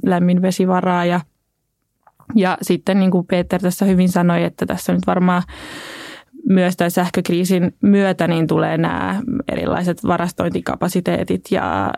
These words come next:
ja muutenkin tämä koko järjestelmä kehittymään ja on myös, on myös niin kuin mahdollisuuksia ja, ja kannusteita panostaa lisää tähän uusiutuvaan,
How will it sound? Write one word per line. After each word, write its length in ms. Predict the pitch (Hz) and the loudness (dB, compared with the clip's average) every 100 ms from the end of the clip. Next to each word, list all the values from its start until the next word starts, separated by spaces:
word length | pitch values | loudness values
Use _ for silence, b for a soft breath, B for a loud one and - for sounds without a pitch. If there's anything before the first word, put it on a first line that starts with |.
| - | -8
ja 180 | - - - - | -6 -6 -8 -4
muutenkin 480 | - - 175 180 - | -2 0 0 0 0
tämä 160 | 185 - | -2 -4
koko 200 | - 175 | -4 -4
järjestelmä 720 | - 165 185 - 190 190 190 _ _ _ _ _ _ - - | -2 -4 -4 -2 -2 0 -2 _ _ _ _ _ _ -10 0
kehittymään 640 | 208 208 - 180 170 170 | 0 2 2 2 2 0
ja 140 | 165 | 0
on 100 | 160 | 0
myös, 400 | 160 170 185 - - | 0 0 -2 -6 -6
on 140 | - 170 | -2 0
myös 260 | 175 180 | 0 2
niin 100 | 175 | 0
kuin 100 | 165 | 2
mahdollisuuksia 920 | 175 175 165 175 185 175 180 - 185 180 | 0 0 0 0 2 0 0 -2 -2 -2
ja, 240 | 185 185 - | -2 -4 -6
ja 140 | - - | -8 -2
kannusteita 680 | 180 175 180 - - 180 175 _ _ _ - | -2 0 -2 -2 -4 -2 -6 _ _ _ -4
panostaa 500 | 180 175 - - - | -2 -2 -4 -4 -2
lisää 300 | 185 196 185 | -2 -4 -2
tähän 240 | 185 185 - | 0 0 0
uusiutuvaan, 720 | 175 180 170 185 185 190 | 0 0 -2 0 0 0